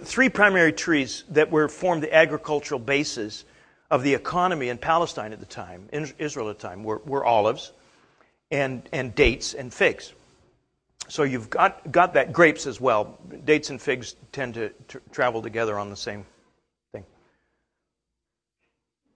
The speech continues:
Work, work with me, work with me. Fig trees produce fruit first, and then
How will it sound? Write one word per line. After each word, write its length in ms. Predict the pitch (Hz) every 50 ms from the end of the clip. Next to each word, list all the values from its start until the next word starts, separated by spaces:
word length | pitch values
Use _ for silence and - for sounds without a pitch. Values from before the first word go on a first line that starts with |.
| _ _ _ _ _ _ _ _ _ _ _ _ _ _ _ _ _ _ _
Work, 260 | - 135 147 147 - 143
work 260 | 123 135 156 151 -
with 140 | 107 - -
me, 180 | 101 101 104 _ _
work 200 | - 117 - -
with 120 | - 87 -
me. 80 | - - - - - - - - - - - - - - - - _ _ _ _
Fig 280 | _ - 269 294 294 285
trees 560 | - - 170 151 131 123 - - - - - - _ _ _ _ _ _ _ -
produce 520 | - - 180 131 - 196 208 202 - - -
fruit 520 | - - - 226 233 240 240 233 - - -
first, 600 | - - - - 107 87 98 - - - - - - _ _ _ _ _ _ _ _ _ _ _ _ _ _ _ _ _ _ _ _ _ _ _ _
and 180 | 156 151 143
then 400 | 127 165 180 190 196 196 196 196